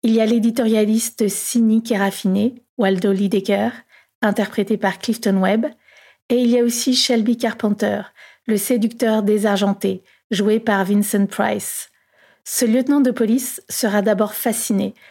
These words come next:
par le récit de Waldo Lydekker, qui lui dresse le portrait d'une femme belle, brillante, que tous les hommes convoitent, lui compris.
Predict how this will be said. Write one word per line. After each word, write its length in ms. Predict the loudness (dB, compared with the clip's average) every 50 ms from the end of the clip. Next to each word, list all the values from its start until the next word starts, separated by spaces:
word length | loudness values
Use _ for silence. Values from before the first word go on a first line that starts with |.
| _ _ -4
par 120 | -2 0
le 80 | 2 2
récit 360 | 2 2 2 0 0 -2 0
de 80 | 0 2
Waldo 340 | 2 2 2 2 2 0 0
Lydekker, 520 | 0 0 -2 -2 -2 -2 -4 -4 -4 -6 -8 -14 _ _ -20 -20 _ _ _ -8
qui 120 | -4 -2
lui 120 | 0 0
dresse 320 | 0 2 2 0 0 0 -2
le 100 | -4 -2
portrait 440 | -2 -2 -4 -4 -4 -2 0 0 2
d'une 220 | 2 2 0 0
femme 340 | 0 0 0 0 2 2 0
belle, 540 | 2 2 2 2 2 2 0 0 -4 -8 _ _ _
brillante, 640 | -4 -2 0 0 0 0 0 -2 -4 -8 -12 -18 -18 -18 -20 -20 -20 _ -4
que 80 | -4
tous 200 | -2 -2 -2 -2
les 180 | 0 0 2 2
hommes 160 | 2 2 0
convoitent, 680 | 0 0 0 0 2 0 -2 -2 -4 -10 -16 -16 -16 -18 _ _ _ _ _ _ _
lui 220 | -2 0 2 2 0
compris. 520 | 0 0 -2 0 0 -2 -4 -6 -6 -8